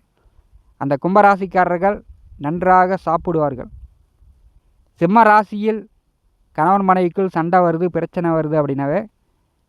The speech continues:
முதல் காரணம் சோத்து சண்டையா தான் இருக்கும். பெரும்பாலும் சிம்மராசிக்காரர்கள்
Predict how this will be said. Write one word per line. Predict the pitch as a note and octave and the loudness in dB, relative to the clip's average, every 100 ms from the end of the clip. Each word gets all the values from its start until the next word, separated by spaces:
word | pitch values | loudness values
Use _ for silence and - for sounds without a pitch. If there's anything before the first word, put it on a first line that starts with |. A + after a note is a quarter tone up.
| _ _ _ _ _ C#3 | _ _ _ _ _ -4
முதல் | D3 F#3+ E3+ | 2 2 2
காரணம் | E3+ E3+ F#3 F#3+ | 0 2 -2 -4
சோத்து | F3 F#3 F#3 | -4 -4 -6
சண்டையா | F3 D#3+ D#3+ D#3 | -6 -2 0 0
தான் | E3 | 0
இருக்கும். | D3 A#2+ G#3+ _ _ _ _ _ _ _ _ - | 0 -6 -18 _ _ _ _ _ _ _ _ -2
பெரும்பாலும் | F3+ G3+ G#3 F#3+ | 2 4 2 0
சிம்மராசிக்காரர்கள் | F#3+ G#3 F#3+ F#3+ F3+ E3+ E3+ F3+ | 2 2 2 -2 -2 -2 -2 -4